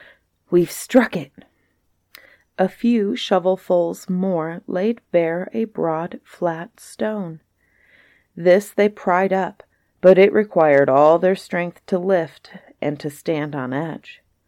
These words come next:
Just below they saw a flight of steps. They were slippery with wet, and they looked very old, as if worn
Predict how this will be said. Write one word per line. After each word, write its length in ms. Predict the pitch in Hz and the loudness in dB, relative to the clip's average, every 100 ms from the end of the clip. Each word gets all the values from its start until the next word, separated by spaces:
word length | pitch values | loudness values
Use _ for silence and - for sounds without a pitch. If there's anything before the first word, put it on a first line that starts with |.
| _ _ _ _ _ _ _ | _ _ _ _ _ _ _
Just 340 | - 247 233 - | -2 -2 -2 -4
below 360 | 233 214 233 | -4 -2 -4
they 160 | 180 175 | -4 -4
saw 280 | - 165 156 | -4 -4 -4
a 60 | |
flight 380 | 156 - 180 185 | -6 -8 -4 -2
of 100 | 208 | -4
steps. 640 | 208 - 185 165 - _ _ _ _ _ _ _ _ _ _ _ _ | -8 -8 -6 -6 -10 _ _ _ _ _ _ _ _ _ _ _ _
They 140 | 180 170 | 4 4
were 120 | 147 | 2
slippery 560 | - - 208 214 226 | -6 -2 -2 0 0
with 280 | 226 208 208 | 2 -2 -4
wet, 300 | 170 160 - | -2 -2 -2
and 100 | 160 | -8
they 100 | 156 | -6
looked 260 | 156 - - | -6 -8 -12
very 440 | 151 160 156 160 - | -2 2 2 0 -2
old, 460 | 151 147 147 143 _ _ _ _ _ - | -2 -2 -6 -14 _ _ _ _ _ -6
as 180 | 160 | -2
if 160 | 156 156 | 0 -2
worn 420 | 160 156 160 139 | -2 0 0 -4